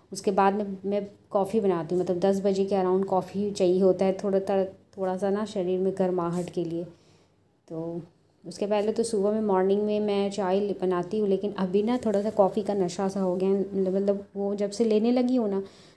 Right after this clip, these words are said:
तो मुझे अंदर से बहुत गर्माहट फील होती है, अच्छा लगता है। तो विंटर सीज़न के लिए तो कॉफ़ी बेस्ट है,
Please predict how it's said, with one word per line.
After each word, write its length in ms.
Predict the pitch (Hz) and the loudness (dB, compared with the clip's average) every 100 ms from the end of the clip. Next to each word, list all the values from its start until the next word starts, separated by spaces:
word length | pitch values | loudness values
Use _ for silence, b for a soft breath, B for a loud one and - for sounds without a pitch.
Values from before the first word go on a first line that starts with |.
| B | B
तो 340 | 190 185 185 185 | -4 -2 -2 -4
मुझे 540 | 190 185 185 196 190 - 175 | -4 -2 0 2 0 -2 -4
अंदर 280 | 185 185 | 0 0
से 180 | 190 190 | 0 -2
बहुत 340 | 175 175 175 175 - | -4 -2 -4 -6 -8
गर्माहट 440 | 190 180 180 180 202 | -6 -2 -2 -2 -4
फील 220 | 202 185 | -2 0
होती 200 | 185 185 | 0 -2
है, 80 | 180 | -4
अच्छा 220 | - 190 | -4 -4
लगता 260 | 175 175 | -4 -4
है। 60 | 180 | -4
तो 80 | 190 | 0
विंटर 320 | 190 196 214 | 2 0 -2
सीज़न 420 | 208 220 202 208 | -4 -4 -2 -4
के 160 | 196 202 | -4 -2
लिए 200 | 196 190 | 0 0
तो 160 | 190 | -2
कॉफ़ी 340 | 185 180 180 190 | -4 -4 -4 -4
बेस्ट 340 | 175 180 - | -2 -4 -6
है, 180 | 190 190 | -8 -8